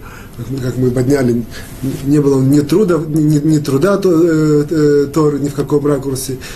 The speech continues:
ни какого-то намерения, на-, намерения на то, чтобы Тора его исправила, так и прошло полгода, если ничего не изменилось. Это тот урок, я там, я б-, б-, беру только этот ракурс, который нам важен. В этом, в этом уроке мы разберем судьбу двух других, э, ребят.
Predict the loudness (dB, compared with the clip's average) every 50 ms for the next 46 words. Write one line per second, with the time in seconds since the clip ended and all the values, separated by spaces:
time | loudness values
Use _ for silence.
0 | -14 -8 -2 0 2 4 4 4 4 4 4 2 2 0 -2 -2 -2 -2 -2 -2
1 | 0 0 2 2 2 4 4 4 4 4 4 4 4 4 4 4 4 4 4 4
2 | 2 2 2 0 -2 -4 -4 -4 -2 -2 0 0 0 0 0 -2 0 0 2 2
3 | 2 2 0 0 0 -2 -2 -2 -2 -2 -2 0 0 0 0 0 0 0 0 0
4 | 0 0 0 0 -2 -2 -2 0 0 0 -2 -2 -4 -8 -14 -12 -4 -2 0 0
5 | 0 0 0 0 0 0 2 2 2 2 0 -2 -6 -14 -16 -18 -18 -18 -14 -8
6 | -4 -4 -2 -2 0 -2 -2 -2 -2 -2 -2 -2 0 0 -2 0 0 0 0 0
7 | -2 -4 -4 0 2 2 2 2 2 0 -2 -2 0 0 0 0 0 0 -2 -2
8 | -2 -6 -8 -10 -10 -12 -14 -16 -14 -14 -14 -14 -14 -10 -8 -6 -4 -2 -2 -2
9 | -2 -2 -2 -2 -2 -2 -2 -2 -2 -4 -6 -8 -8 -10 -10 -10 -10 -10 -8 -2
10 | 0 2 2 2 2 0 0 0 0 0 0 2 2 2 2 2 2 0 0 0
11 | 2 2 2 2 0 0 -2 -2 -2 -2 -2 0 0 -2 0 -2 -2 0 0 -2
12 | 0 0 0 2 2 4 2 2 2 0 0 0 0 0 0 2 0 0 -2 -4